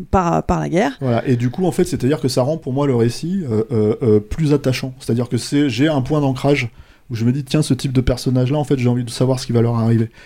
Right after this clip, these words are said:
Speaker 2: C'est après la grande, le, parce que ce que j'allais dire par rapport à la structure du récit, c'est la grand-, le, parce que c'est, tu l-, t'as dévoilé le poteau rose, en fait, si tu veux, mais le truc, si, si tu préfères, c'est que, euh, c'est un truc qu'on apprend au fur et à mesure, on sait pas vraiment où ça va, c'est-à-dire que tout,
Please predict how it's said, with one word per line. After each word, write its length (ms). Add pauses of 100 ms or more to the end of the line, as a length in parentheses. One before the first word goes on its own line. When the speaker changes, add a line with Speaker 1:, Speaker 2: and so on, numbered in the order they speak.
(180)
Speaker 2:
C'est 100
après 240
la 140
grande, 380
le, 500
parce 220
que 100
ce 100
que 80
j'allais 200
dire 120
par 120
rapport 180
à 60
la 40
structure 360
du 100
récit, 300
c'est 120
la 120
grand-, 360
le, 160 (760)
parce 120
que 80
c'est, 180 (260)
tu 80
l-, 100 (420)
t'as 120
dévoilé 320
le 120 (260)
poteau 560
rose, 200
en 60
fait, 180
si 100
tu 60
veux, 100
mais 120
le 100
truc, 180
si, 200
si 140
tu 80
préfères, 280
c'est 140
que, 100
euh, 960
c'est 240
un 80
truc 180
qu'on 160
apprend 260
au 60
fur 200
et 20
à 20
mesure, 260
on 60
sait 120
pas 120
vraiment 280
où 40
ça 140
va, 100
c'est-à-dire 300
que 100
tout, 300